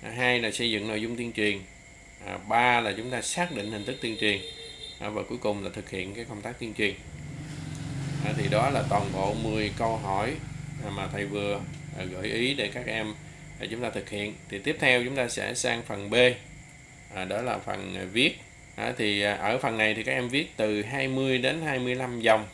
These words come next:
à, với cái, à, chủ đề sau. À, em hãy lựa chọn một chủ đề về an toàn giao thông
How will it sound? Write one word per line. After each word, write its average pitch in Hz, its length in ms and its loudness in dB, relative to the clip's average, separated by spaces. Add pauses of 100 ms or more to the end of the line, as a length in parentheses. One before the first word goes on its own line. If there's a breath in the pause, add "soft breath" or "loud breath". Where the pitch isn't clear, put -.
(480)
à, 110 100 -4
với 120 220 0
cái, 143 280 0
à, 120 200 0
chủ 107 140 -2
đề 107 180 2
sau. 113 280 2 (1080 loud breath)
À, 98 480 -2 (140)
em 131 200 4
hãy 123 140 4
lựa 117 300 4
chọn 110 480 4
một 104 260 0
chủ 117 240 -2
đề 117 320 10
về 101 340 4
an 131 400 -2
toàn 104 300 2
giao 117 200 -2
thông 135 260 4